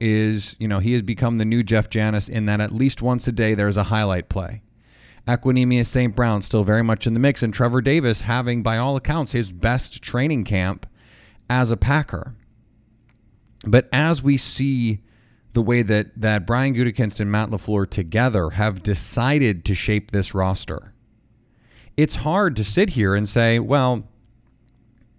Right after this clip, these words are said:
they're probably gonna keep all these receivers and only do, you know, what the Packers have done in the past, and, and that is keep, you know, maybe three running backs,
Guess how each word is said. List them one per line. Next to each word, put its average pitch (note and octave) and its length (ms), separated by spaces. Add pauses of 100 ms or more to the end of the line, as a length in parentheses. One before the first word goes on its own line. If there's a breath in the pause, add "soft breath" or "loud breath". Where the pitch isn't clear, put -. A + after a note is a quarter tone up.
(580)
they're B2+ 140
probably C3+ 440
gonna A2 200
keep - 440 (380 soft breath)
all A#2+ 180
these A#2 220
receivers G#2+ 720 (1080 soft breath)
and C3+ 160
only C3 380
do, A#2+ 400
you A2+ 100
know, G2+ 80
what G2+ 140
the - 80
Packers G#2 340
have G2+ 160
done G2+ 160
in G2+ 120
the G2+ 40
past, F#2+ 480
and, G2+ 220
and G#2 120
that G#2 200
is G#2 100
keep, - 380
you A2 80
know, F#2+ 60
maybe F#2 200
three F2+ 300
running D#2 300
backs, - 480